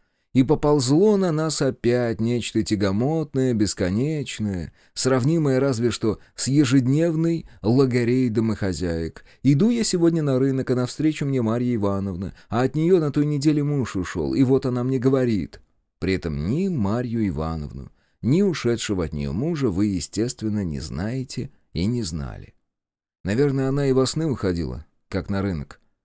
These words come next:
Усаженный напротив нее гость внимательно выслушал первые фразы,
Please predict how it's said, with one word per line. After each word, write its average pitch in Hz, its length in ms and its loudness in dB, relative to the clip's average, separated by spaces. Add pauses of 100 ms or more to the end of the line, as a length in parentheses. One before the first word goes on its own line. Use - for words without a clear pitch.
(460)
Усаженный 165 540 2
напротив 123 440 0
нее 107 220 2
гость 208 300 -2
внимательно 160 720 0
выслушал 123 580 0
первые 85 360 0
фразы, 104 500 -4